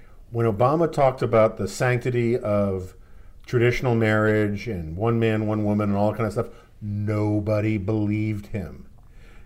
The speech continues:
And, uh, when conservatives said we didn't believe him, "Oh, you're just saying that 'cause you're racist," you know, and that kind of thing. And then the second he changed his mind, in part because of Biden, the famous centrist, um, <laughs> uh,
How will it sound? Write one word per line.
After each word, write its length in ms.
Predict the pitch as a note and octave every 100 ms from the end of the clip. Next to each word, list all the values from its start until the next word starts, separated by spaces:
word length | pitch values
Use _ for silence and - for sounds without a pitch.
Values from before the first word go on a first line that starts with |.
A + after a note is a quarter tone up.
| -
And, 720 | B2+ A#2 A2+ G#2+ G#2 G2+ F#2+ - - - - -
uh, 460 | A2+ G#2 G2 F#2 -
when 180 | G#2+ G#2
conservatives 500 | A2+ A2 F3 D#3 B2+
said 200 | C#3 A2+
we 80 | A#2
didn't 200 | A#2 A2
believe 320 | A2 A2+ G#2
him, 220 | A2 B2 - - - - - - - - -
"Oh, 440 | A#2 C3 D3 A#2+
you're 160 | A2 A#2+
just 120 | A#2
saying 120 | G2+
that 100 | F#2+
'cause 120 | G2
you're 140 | A#2 E3
racist," 560 | F#3 F#3+ F3 - - -
you 80 | A2
know, 220 | F#2+ C3
and 120 | B2+ B2
that 100 | C#3+
kind 120 | A#2
of 140 | G2+
thing. 300 | G#2+ F#2+ F#2 - - - -
And 80 |
then 80 | A#2
the 100 | A#2
second 280 | A2+ D#3 D3
he 60 | B2
changed 340 | C#3 B2+ A2+
his 100 | G#2+
mind, 400 | C#3+ D#3 B2+ A#2+
in 80 | A2
part 240 | G#2+ A2+
because 220 | - G2
of 80 | F#2+
Biden, 460 | F2+ A2 G#2+ G2+ C3 -
the 220 | G2 E2+ D#2 -
famous 340 | - G2 F2 -
centrist, 340 | B2 A2+ G#2 - - - - -
um, 720 | B2+ A#2+ A#2 A2+ A2 A2 G#2+ - E3 -
<laughs> 360 | A#3 - A3 D3+
uh, 640 | B2+ B2 A#2+ A2 G#2+ G#2